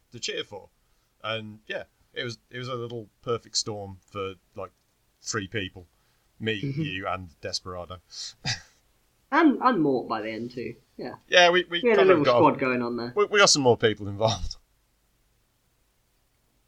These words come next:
Speaker 2: And whoever that guy was who ended up, like, sat directly in front of us, who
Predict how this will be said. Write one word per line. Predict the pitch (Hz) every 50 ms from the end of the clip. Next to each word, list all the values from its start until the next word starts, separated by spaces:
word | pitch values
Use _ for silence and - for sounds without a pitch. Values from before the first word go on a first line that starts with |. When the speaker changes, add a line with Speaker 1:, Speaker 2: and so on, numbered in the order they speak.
| _
Speaker 2:
And | - 143 139 139 135
whoever | 143 147 175 175 170 151 143
that | 151 156 - 139
guy | - 139 139 139
was | 139 127 131 131 123 127
who | - 135 127 127 127 123 127 131 127 -
ended | 147 139 131 123 135
up, | 135 131 131
like, | 139 127 123 123 120 - - _ _ _ _ _ _ _ _ _ - -
sat | 139 - - - 160 135 110 - - _ _ _ _ _ _ _ _ _ _ _ _ _ _ _ -
directly | 147 139 131 131 135 131 127 - 139 131
in | 131 127
front | 123 - 135 131 -
of | 123 120
us, | 120 117 120 -
who | - 127 127 123 123 123 123